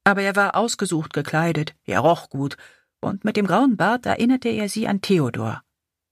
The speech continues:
Sie hatte den ganzen Tag nichts gegessen. Seine Augen waren warm.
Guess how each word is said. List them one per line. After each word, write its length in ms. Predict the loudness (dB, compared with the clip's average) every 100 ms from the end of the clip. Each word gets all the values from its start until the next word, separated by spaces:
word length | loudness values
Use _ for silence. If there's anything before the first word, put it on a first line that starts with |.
| _ _ _ _ -4
Sie 120 | 2 2
hatte 180 | 2
den 140 | 2 2
ganzen 320 | 2 0 -2
Tag 240 | 0 2
nichts 240 | 0 -2 -2
gegessen. 520 | 0 0 0 -2 -2 _ _ _ _ _ _ _ _ _ _ _
Seine 300 | 0 2 4
Augen 220 | 2 0
waren 260 | 0 0 2
warm. 420 | 2 2 0 -4